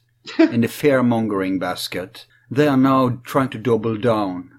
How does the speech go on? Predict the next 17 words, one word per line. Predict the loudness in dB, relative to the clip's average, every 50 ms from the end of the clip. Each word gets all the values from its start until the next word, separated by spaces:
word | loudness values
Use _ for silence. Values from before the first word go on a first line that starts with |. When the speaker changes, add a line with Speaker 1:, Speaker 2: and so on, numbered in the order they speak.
| -12
Speaker 2:
like, | -6 -6 -6 -6 -8 -12
proud | -6 -2 2 2 4 4 4 2 2 0 -4 -8 -10
and | -12 -8 -8 -6
stubborn | -6 -6 -4 -2 0 0 0 0 -2 -2 -2 0 0 -2 -4 -6
and | -8 -8 -8 -8
exposed | -8 -8 -8 -8 -4 -2 -2 -2 -2 -4 -8 -12
for | -12 -10 -10 -8
the | -8 -8
whole | -6 -6 -6 -4
world. | -4 -4 -4 -4 -4
I'm | -6 -6 -6
specifically | -8 -6 -8 -6 -2 -2 -2 -2 -2 -4 -4 -6 -6
talking | -4 -4 -6 -6 -6 -6 -6
about | -6 -2 -2 -4 -4 -2
Down | -4 -4 -4 -4 -4 -6
Under | -6 -8 -6 -4 -2 -2 -2 -2
Speaker 1:
Yeah. | -2 -4 -4